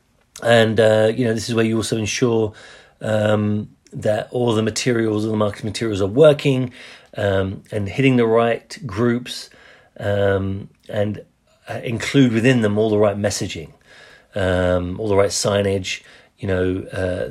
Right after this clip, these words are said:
that results in, uh, guiding people onto services or to purchase your services. Um, and then, yeah, all client files actually are in this section. Um, next section. So we've got the executive section, we've got the administrative section,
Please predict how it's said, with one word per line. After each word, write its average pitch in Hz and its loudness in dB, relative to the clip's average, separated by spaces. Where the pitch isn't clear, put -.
that 98 -4
results 98 0
in, 95 -4
uh, 101 -8
guiding 104 2
people 101 -6
onto 101 -2
services 90 -8
or 95 2
to - -12
purchase 98 0
your 95 -6
services. - -2
Um, 98 2
and 123 2
then, 120 4
yeah, 143 6
all 104 4
client 123 2
files 120 2
actually 90 -4
are 90 -4
in 87 -4
this 85 -6
section. - -6
Um, 107 2
next 147 2
section. 196 0
So 113 -4
we've 110 -2
got 120 2
the 120 -10
executive 160 0
section, 160 0
we've 120 -2
got 95 -6
the 110 -8
administrative 139 -2
section, 135 -6